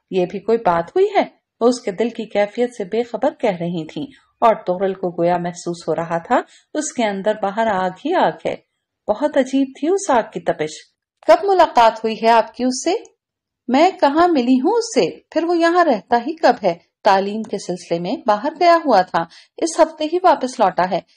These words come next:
इसी खुशी में आबदी ने घर में पार्टी दी थी, वो पूरे इन्हमाक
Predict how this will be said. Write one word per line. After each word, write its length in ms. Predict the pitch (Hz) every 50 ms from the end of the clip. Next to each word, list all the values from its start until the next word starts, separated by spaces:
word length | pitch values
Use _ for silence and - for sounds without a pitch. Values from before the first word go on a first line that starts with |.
| _ _ _ -
इसी 280 | 277 - - 339 330
खुशी 360 | 320 - 233 226 - - 185
में 220 | 175 175 180 233 294
आबदी 400 | 277 220 185 - - - 196 202
ने 120 | 226 269
घर 180 | 269 - 226 196
में 220 | 208 226 254 254
पार्टी 320 | - 220 202 185 - 175 170
दी 160 | 170 170 175
थी, 340 | - - 156 147 - _ _ _ _ _ _ 240
वो 60 | 247
पूरे 340 | 254 - 269 277 285 285 277
इन्हमाक 440 | 254 226 214 196 185 185 202 247